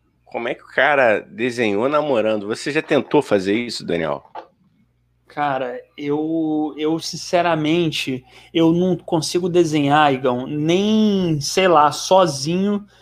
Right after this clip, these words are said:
Speaker 2: entendeu? Num quarto com todas as <laughs> condições ideais. O meu desenho, ele não, eu não nasci com o dom do desenho. Então, namorando,
Speaker 1: É.
Speaker 2: pior ainda, entendeu?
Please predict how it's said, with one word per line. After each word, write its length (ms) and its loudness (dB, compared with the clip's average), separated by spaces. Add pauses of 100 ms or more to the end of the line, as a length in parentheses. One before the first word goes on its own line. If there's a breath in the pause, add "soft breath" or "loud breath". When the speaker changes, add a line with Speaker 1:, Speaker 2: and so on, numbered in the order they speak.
(140)
Speaker 2:
entendeu? 480 0 (280 soft breath)
Num 180 -2
quarto 560 2
com 220 -4
todas 180 2
as 120 -2
<laughs> 40 -6
condições 720 -8
ideais. 600 2 (260)
O 100 -18
meu 140 0
desenho, 420 -2
ele 120 0
não, 420 0 (100)
eu 80 -4
não 160 0
nasci 300 -4
com 140 -6
o 40 -6
dom 140 -2
do 80 -6
desenho. 440 -2
Então, 300 -2
namorando, 540 2
Speaker 1:
É. 180 2
Speaker 2:
pior 240 2
ainda, 360 -4
entendeu? 420 -4